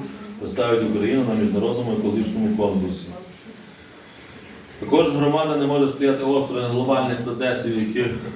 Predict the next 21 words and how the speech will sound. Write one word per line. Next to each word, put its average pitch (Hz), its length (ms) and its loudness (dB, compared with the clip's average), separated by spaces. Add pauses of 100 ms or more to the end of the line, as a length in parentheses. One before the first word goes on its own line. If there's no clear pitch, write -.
відбуваються 113 680 2
навколо 110 420 0
нас 143 240 2
і 123 40 -4
в 104 200 0
Україні. 135 460 2 (640)
Тому 127 240 2
ми 135 220 6
є 123 480 2 (160)
членом 113 420 -2 (100)
асоціації 117 600 0
О 104 100 4
Т 104 140 -2
Г 117 280 2 (280)
всеукраїнської, 143 1000 2 (380)
яка 117 240 2
налічує 120 420 0
вже 120 340 2 (220)
тисячу 123 320 -2
двісті 120 400 -2
громад 110 500 2